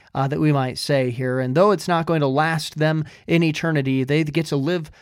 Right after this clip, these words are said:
life the best here, and it's better to, and it would seem to be better to live a wicked life than it would be to live a righteous life, at least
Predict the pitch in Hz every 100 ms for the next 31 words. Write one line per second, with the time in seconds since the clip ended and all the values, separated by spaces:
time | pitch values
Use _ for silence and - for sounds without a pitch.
0 | _ - 160 190 180 - 165 147 151 151
1 | - 160 156 147 135 - 160 180 147 139
2 | - 165 170 165 165 151 160 156 175 151
3 | 147 131 135 127 170 185 151 - 143 143
4 | 135 139 143 139 131 131 131 - - -
5 | 151 156 151 147 143 139 139 131 135 175
6 | - 131 - 127 131 - _ _ 170 165
7 | 165 175 -